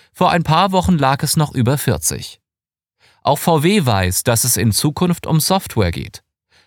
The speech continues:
Daher investiert V W Milliarden in seine Softwaretochter Carriot und bleibt dennoch ein Automobilhersteller mit einem K G V von sieben.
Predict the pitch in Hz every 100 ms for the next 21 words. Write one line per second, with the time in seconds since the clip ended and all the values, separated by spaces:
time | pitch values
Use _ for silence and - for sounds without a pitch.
0 | _ 120 151 185 135 110 104 95 - 123
1 | 127 - 120 107 107 117 123 120 117 117
2 | 107 120 139 135 131 117 110 113 113 110
3 | - 117 - 117 101 117 101 120 107 104
4 | - 139 123 90 - - _ _ _ -
5 | - - 107 92 120 180 - 120 104 160
6 | 185 - 165 160 160 165 170 160 202 139
7 | 107 - 110 107 135 143 - 98 113 113
8 | - 110 107 107 - 123 143 180 170 131
9 | 104 60 127